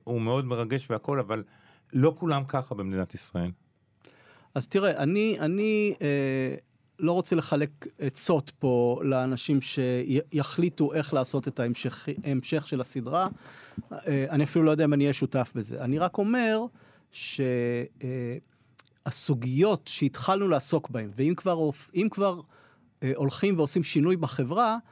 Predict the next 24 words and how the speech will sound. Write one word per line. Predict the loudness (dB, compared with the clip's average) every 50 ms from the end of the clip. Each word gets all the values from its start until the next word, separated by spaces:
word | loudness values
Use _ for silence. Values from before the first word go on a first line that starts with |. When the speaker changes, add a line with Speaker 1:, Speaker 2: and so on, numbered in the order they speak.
| -20 _ -20 _ _ _ _ -4
Speaker 2:
אה, | -2 0 0
יש | 2 2 0 0 0
עוד | 0 0 2 2 2
דברים | 2 2 2 4 4 4 4 4 2 0
שהם | 0 -2 0 0 2 2 2 0 0 -2 -2 0 0 -2 -4 -4
לדעתי | -2 -2 0 0 0 0 -2 -2
גם | 0 0 0 -2
כן | 0 -2 0 0
מאוד | 0 0 0 0 0 0 0
מעניינים | 2 2 2 4 4 4 4 2 2 0
את | 0 -2
הציבור. | -4 -4 -2 -2 -2 0 0 0 0 -2 -6 _ _ _ 0
Speaker 1:
מהמם. | 2 2 4 4 4 2 2 2 2
Speaker 2:
הם | 2 4 4
יכולים | 4 4 2 2 2 2 4
מאוד | 4 4 2 2 2
לרגש | 0 0 0 0 0 0 0 0 -2
את | -2 -4
הציבור, | -4 -4 -4 -4 -2 0 -2 0 0
והם | 0 2 2 2
יכולים | 2 0 -2 -4 -4 -2 0 0 0
להשפיע | 0 -2 -4 -6 -8 -4 -2 0 0
בהמשך | 0 0 -2 -4 -6 -8 -6 -6 -6 -6 -4 -2 -2 -2 -2 -4
שינוי | -4 -2 -2 0 2 2 2 2 2